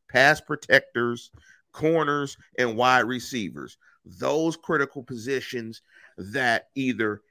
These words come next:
help you score points or take points off the board.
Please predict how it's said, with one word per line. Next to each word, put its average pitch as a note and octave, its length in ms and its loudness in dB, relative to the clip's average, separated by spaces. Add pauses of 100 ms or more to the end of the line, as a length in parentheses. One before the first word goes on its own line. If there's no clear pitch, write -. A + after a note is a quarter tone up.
(120)
help D#3 300 0
you B2 100 -6
score F3 440 -2
points A#3 580 -8 (440)
or B2+ 180 -2
take - 360 -2
points B2+ 380 -8
off G2+ 300 -8
the F#2 80 -8
board. C#2+ 420 -16